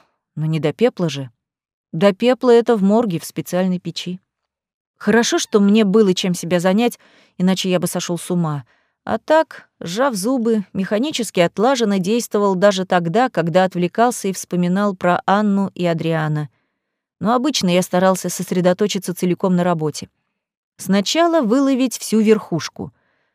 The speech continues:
потом найти всех заражённых и свести туда, где уже томились в клетках, ожидающие лечения. С собой постоянно приходилось таскать кого-то из тёмных, чтобы тот отдавал приказы, предотвращая бойню.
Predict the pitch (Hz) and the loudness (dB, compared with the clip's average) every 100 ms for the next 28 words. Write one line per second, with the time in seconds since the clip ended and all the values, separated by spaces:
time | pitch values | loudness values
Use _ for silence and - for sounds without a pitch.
0 | _ - 190 240 247 240 233 - 208 - | _ -2 2 4 4 4 2 -2 -2 2
1 | 226 202 208 196 233 240 220 220 202 202 | 2 4 4 4 4 2 0 -2 -2 -6
2 | - 202 196 180 233 226 196 202 196 196 | -4 -4 0 2 2 2 2 2 2 2
3 | 196 185 220 254 269 - - 185 226 - | 4 4 4 2 -2 -4 0 2 2 0
4 | 240 - _ _ 190 185 170 185 202 - | -4 -4 _ _ -2 0 2 4 4 0
5 | 196 185 180 175 - 160 156 156 160 - | -2 0 2 0 -2 -2 -2 -2 -4 -8
6 | _ _ _ _ _ _ - - 208 208 | _ _ _ _ _ _ -14 -4 2 2
7 | 302 - 262 247 233 294 277 262 269 247 | 2 -2 -2 0 2 2 0 -2 0 0
8 | 277 254 - - 254 - 339 - 247 262 | 2 -2 -4 -2 -2 -2 -4 0 0 0
9 | 254 247 - 220 180 165 - _ _ _ | -2 -4 -2 0 0 -2 -4 _ _ _
10 | - 214 202 196 269 285 - 190 165 185 | -2 0 2 2 2 0 0 -2 2 4
11 | 180 170 175 - 226 262 233 196 196 180 | 4 2 -4 0 2 2 0 0 0 0
12 | 180 175 - 202 196 190 185 165 151 147 | 0 0 0 0 2 2 0 0 -2 -6